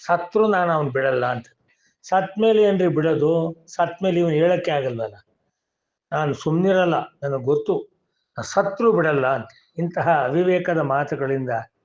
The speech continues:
ಹಗೆತನವನ್ನ ಸಾಧಿಸಿಕೊಂಡು ಹೋಗಿ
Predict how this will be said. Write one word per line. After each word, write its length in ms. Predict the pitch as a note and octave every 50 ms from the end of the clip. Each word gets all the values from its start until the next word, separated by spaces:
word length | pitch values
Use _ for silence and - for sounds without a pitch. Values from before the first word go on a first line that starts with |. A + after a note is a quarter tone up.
| _ _ _ _ _ _ _ _ _ _
ಹಗೆತನವನ್ನ 760 | - D3 C#3 D3 E3 D#3+ E3 D#3 D3+ D3 C#3+ C#3+ C#3 C3 C3 B2 A#2 A#2 B2+ - - - _ _ _ _ _ _ _ _ _ -
ಸಾಧಿಸಿಕೊಂಡು 760 | - - D#3 D#3+ D#3+ D3 D3 - - - - C#3 C#3 C#3 B2+ G#2
ಹೋಗಿ 420 | A#2+ C#3+ C#3+ C#3+ - A2 A2